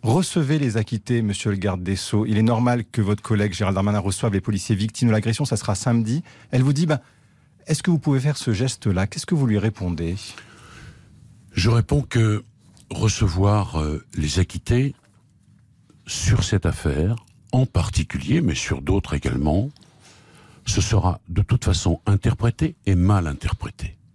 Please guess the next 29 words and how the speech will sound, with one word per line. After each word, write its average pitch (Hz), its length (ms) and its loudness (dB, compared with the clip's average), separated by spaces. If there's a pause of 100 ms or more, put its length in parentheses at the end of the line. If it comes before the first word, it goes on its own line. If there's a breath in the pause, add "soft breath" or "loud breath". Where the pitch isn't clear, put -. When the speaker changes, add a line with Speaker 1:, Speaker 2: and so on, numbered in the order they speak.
(100)
Speaker 1:
Mais 131 120 2
Gérald 131 260 0
Darmanin 127 240 0
reçoit, 123 300 -4
lui, 123 260 -2
les 101 200 -2
victimes 101 320 -4
de 127 60 4
Speaker 2:
Mais 120 60 4
Speaker 1:
l'agression. 90 480 0
Speaker 2:
c'est - 200 -6
tout - 180 0
à - 60 2
fait - 120 0
normal 85 480 2
que - 120 -4
le 80 240 0
ministre 87 460 -4
de 67 80 -4
l'Intérieur, 71 800 0 (100)
euh, 73 80 -4
reçoive, 76 640 0
euh, 67 160 0
les 69 120 0
policiers 78 500 0
qui - 160 -4
ont 65 80 -2
été 71 300 -2
agressés. 113 400 2